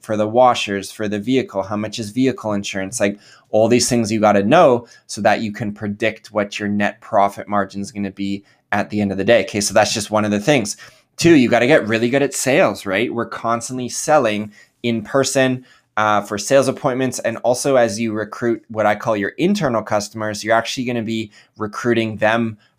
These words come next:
uh, as well. So you are in this state of sales mode, right? You can't be a successful entrepreneur and, like, really suck at sales, right? It's gonna be very difficult.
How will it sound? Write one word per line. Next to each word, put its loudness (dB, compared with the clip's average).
uh, 2
as -4
well. 6
So -10
you -6
are 4
in -8
this -6
state -6
of -6
sales -2
mode, -8
right? 0
You -8
can't -6
be -2
a -2
successful -4
entrepreneur -2
and, -6
like, -4
really -2
suck 0
at -8
sales, 2
right? 2
It's -10
gonna -4
be -2
very 2
difficult. 0